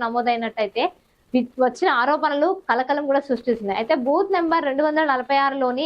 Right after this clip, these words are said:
ఎనిమిది డాష్ మూడు డాష్ రెండు వందల ముప్పై ఒకటి బై బి బై నూట అరవై నెంబర్తో ఉన్న ఆ అపార్ట్మెంట్ లో కొత్త ఓటర్ల జాబితా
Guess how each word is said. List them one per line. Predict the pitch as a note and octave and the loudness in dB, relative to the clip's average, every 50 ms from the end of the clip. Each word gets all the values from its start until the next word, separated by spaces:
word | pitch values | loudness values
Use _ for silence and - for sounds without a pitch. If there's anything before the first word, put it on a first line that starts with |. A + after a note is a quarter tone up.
| D#4 - | -2 -2
ఎనిమిది | B3 C4 C#4+ D#4 D#4+ D#4 D4 | -2 -2 -2 -2 0 0 0
డాష్ | C#4+ D4 D4 - C4 | 0 0 -2 -4 -2
మూడు | C4 C4 C#4 C4+ B3+ | 0 2 2 2 2
డాష్ | C4 C4 C4 - | 0 0 0 -2
రెండు | A#3 A3+ A#3+ B3 | -2 -2 0 0
వందల | B3+ B3+ C4 B3+ A#3 G#3+ | 0 0 0 0 0 -2
ముప్పై | G3+ - - C4 C4+ C4+ | -2 -2 0 2 2 2
ఒకటి | C4 C4 A#3+ C4+ G#3 | 2 0 0 0 0
బై | A#3 G#3+ G3 F#3 F3 | 0 0 0 -2 0
బి | A#3+ C#4 D#4+ F4 B3+ B3 | 2 4 4 4 2 2
బై | C4+ E4 A#4 A#4 - _ _ _ _ - | 0 0 0 -4 -6 _ _ _ _ -2
నూట | A3+ C4 D#4+ F#4 - G4+ F#4+ F4+ | 2 2 2 4 4 2 2 2
అరవై | D#4 C#4+ C#4+ D4 D4+ D4 | 2 0 0 0 0 -2
నెంబర్తో | C#4 C#4 C#4 C#4 D4 D4 C#4+ C#4+ C#4 C#4 | -2 0 0 0 0 0 0 0 0 0
ఉన్న | C4+ C#4 C4 A3+ F#3+ A#3 | 0 0 0 2 2 2
ఆ | A#3+ A3 F#3+ F#3+ | 2 2 0 0
అపార్ట్మెంట్ | - - C4+ D#4+ E4 G4 F4+ F4+ F4 E4+ E4+ D4+ | 0 0 0 0 0 -2 -2 -2 0 0 0 2
లో | D4+ F4 G#4+ G#4+ - - | 2 2 0 0 -2 -2
కొత్త | D#4 C#4 C#4 - - G4 G4+ F#4+ | -2 -2 -2 0 0 2 2 2
ఓటర్ల | F#4 F4+ F4+ E4+ E4+ F4 E4+ A#3+ C#4 | 0 0 0 -2 0 -2 -2 0 0
జాబితా | C4+ C4+ C4 A#3+ - C#4+ | 0 0 -2 -2 -4 -4